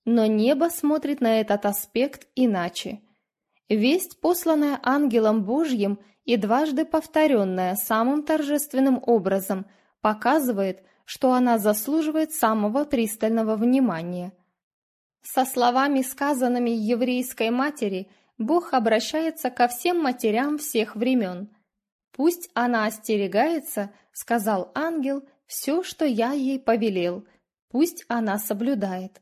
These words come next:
Книга Судей, тринадцатая глава, тринадцатый-четырнадцатый стихи. От привычек матери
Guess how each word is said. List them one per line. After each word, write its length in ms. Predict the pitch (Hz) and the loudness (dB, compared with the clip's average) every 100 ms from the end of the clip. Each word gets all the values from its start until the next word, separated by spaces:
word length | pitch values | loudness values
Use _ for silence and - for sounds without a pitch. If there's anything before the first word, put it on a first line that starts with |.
| _ _ _ | _ _ _
Книга 360 | - 262 240 208 | 0 2 4 2
Судей, 380 | 214 285 302 311 | 0 -2 0 0
тринадцатая 720 | 233 233 196 208 208 208 202 | 0 0 -2 -4 -6 -2 -2
глава, 340 | 208 220 277 330 _ _ | -2 -2 -4 -6 _ _
тринадцатый-четырнадцатый 1500 | - 262 262 349 - 359 349 330 - 254 220 214 202 208 208 226 | 0 2 2 0 -4 -4 -4 -4 -6 -2 -2 0 -4 -4 -4 -4
стихи. 640 | - - 269 - 185 202 _ _ _ _ _ _ _ _ - | -6 -10 -10 -6 -10 -10 _ _ _ _ _ _ _ _ -2
От 240 | 247 240 | 0 0
привычек 560 | 302 294 381 381 349 302 | -2 2 2 2 -2 0
матери 580 | 240 208 208 190 185 | 0 0 -2 -4 -6